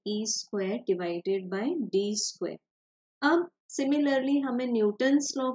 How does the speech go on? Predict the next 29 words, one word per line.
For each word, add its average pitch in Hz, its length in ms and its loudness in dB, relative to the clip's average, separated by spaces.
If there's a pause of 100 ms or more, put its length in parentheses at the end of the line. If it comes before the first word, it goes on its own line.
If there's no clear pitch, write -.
के 262 100 0
according 247 460 -2
क्या 254 200 -2
लेना 240 240 -2
है 240 140 -4
यहाँ 240 240 -2 (100)
पर, 294 160 2
क्योंकि - 720 -6
ग्रेविटेशनल 269 720 2
फोर्स 254 360 0
की 269 80 -4 (100)
बात 233 260 -2
भी 233 400 -6 (100)
की 277 220 2
गई 262 300 2
है, 247 120 -4
तो - 520 -8
न्यूटन्स 269 640 2
ग्रेविटेशनल 226 920 0 (120)
लॉ 196 200 2 (140)
के 240 120 -2 (120)
according 190 480 -4
हम 185 160 -2
लोग 190 160 -2
जो 214 100 -4 (140)
नेट 247 400 -2
ग्रेविटेशनल 190 1000 0
फोर्स 175 400 -2
लेंगे, 180 480 -4